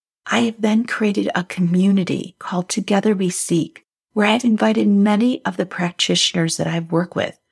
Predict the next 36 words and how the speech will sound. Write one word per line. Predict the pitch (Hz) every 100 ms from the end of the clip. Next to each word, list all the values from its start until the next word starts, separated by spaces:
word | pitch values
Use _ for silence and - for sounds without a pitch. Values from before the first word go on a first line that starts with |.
| _ -
throughout | 185 180 196
the | 233
years | 220 185 160 160 165 - _ _ _
to | -
really | 185 202 247 294
help | - - -
me | 196
dig | 196 190 196 -
deep | 170 - -
and | 180
align | 185 196 185 196 214 220
with | 208 -
my | 170
self-worth | - - 143 - - - - _ _ _ _
and | - 214 208 190
really | 196 220 214 208
find | - 175 170 165 160
the | 170
work | 165 180 190 - - _ _ _ -
and | 180
the | 180
momentum | 180 175 170 165 - 170 160 160 _ _ _ _ _ -
and | 180
the | 175
inner | - 180 165
peace | - 170 165 -
that |
I | 156 156
was | 151
searching | - 156 170 160
for. | - - 160 - _ _ _ _ _ _ _ _
With | 185 196 220 -
this | 240 -
third | - 180 180
book, | 175 -
Seeking, | - 165 - 156